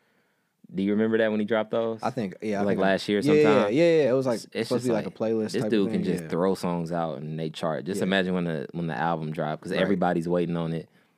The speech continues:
Speaker 2: 'Cause everybody's gonna check it out either because you're a fan or just because you wanna know what
Speaker 1: Mm-hmm.
Speaker 2: people are gonna be talking about. So you're gonna check it out. So he
Speaker 1: What'd
Speaker 2: can
Speaker 1: you think about it?
Speaker 2: I liked it. I liked it. Uh, What's Next, I think, is my favorite record
Speaker 1: Yeah,
Speaker 2: on there.
Speaker 1: that beat
Speaker 2: Um,
Speaker 1: is hard.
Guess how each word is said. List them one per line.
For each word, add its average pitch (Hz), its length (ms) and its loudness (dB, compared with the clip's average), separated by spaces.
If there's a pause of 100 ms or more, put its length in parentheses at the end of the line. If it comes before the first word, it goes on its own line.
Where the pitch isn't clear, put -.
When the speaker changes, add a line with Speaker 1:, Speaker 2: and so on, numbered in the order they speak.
(720)
Speaker 2:
'Cause 196 120 -10
everybody's 170 340 4
gonna 156 120 0
check 139 220 2
it 139 100 4
out 123 160 4
either 123 280 2
because 127 340 2
you're 127 120 4
a 113 40 -4
fan 139 240 0
or 120 80 0
just 117 160 -4
because 110 320 -2
you 110 60 -2
wanna 107 200 0
know 107 200 2
what 101 160 2
Speaker 1:
Mm-hmm. 98 120 -4
Speaker 2:
people 107 240 -4
are 92 60 -4
gonna 92 140 -6
be 92 80 -6
talking 95 300 -2
about. 78 280 -10
So 92 80 -10
you're 92 120 -4
gonna 85 140 -6
check 87 200 -4
it 82 100 -8
out. 82 260 -10
So 85 220 -6
he 110 100 -6
Speaker 1:
What'd 113 160 4
Speaker 2:
can 123 40 0
Speaker 1:
you 120 60 0
think 120 200 0
about 80 240 -4
it? - 80 -10 (220)
Speaker 2:
I - 80 6
liked 202 260 4
it. 92 260 -2
I 120 60 -4
liked 139 240 2
it. 107 120 2
Uh, 110 180 0
What's 143 260 2
Next, 139 260 2
I 120 80 0
think, 110 180 -4
is 98 80 -4
my 107 160 0
favorite 92 460 -4
record 101 160 0
Speaker 1:
Yeah, 92 200 4
Speaker 2:
on 95 120 -4
there. 92 280 -2
Speaker 1:
that 101 160 2
beat 95 140 2
Speaker 2:
Um, 92 40 0
Speaker 1:
is 92 100 -4
hard. 80 280 -2